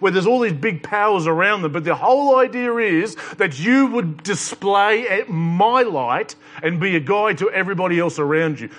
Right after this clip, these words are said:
That's the purpose. The purpose is, I'm gonna lavish my love on you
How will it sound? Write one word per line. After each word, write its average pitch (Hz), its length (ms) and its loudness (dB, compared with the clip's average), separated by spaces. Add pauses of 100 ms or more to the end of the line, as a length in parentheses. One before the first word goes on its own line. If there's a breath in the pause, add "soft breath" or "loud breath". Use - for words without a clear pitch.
That's 220 180 -4
the 233 100 -4
purpose. - 1000 0 (580 loud breath)
The 170 120 0
purpose 262 440 2
is, 214 400 2 (160 loud breath)
I'm 214 140 2
gonna 214 160 0
lavish 214 420 2
my 226 320 2
love 220 380 2
on 185 180 -4
you 190 920 0